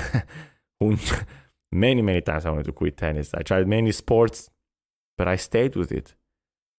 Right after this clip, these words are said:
Now, I know I've spent more than ten thousand hours because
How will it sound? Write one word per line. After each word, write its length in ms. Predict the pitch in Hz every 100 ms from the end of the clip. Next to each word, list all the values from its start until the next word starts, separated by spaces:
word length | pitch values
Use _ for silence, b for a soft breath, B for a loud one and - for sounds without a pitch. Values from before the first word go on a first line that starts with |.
| _ -
Now, 320 | 92 87 - - _ -
I 80 | 101
know 140 | 110
I've 160 | 65 -
spent 240 | - 85
more 160 | 87 87
than 100 | 82
ten 240 | - 92
thousand 300 | 90 90 95
hours 240 | 98 101 98
because 580 | 104 - 98 95 -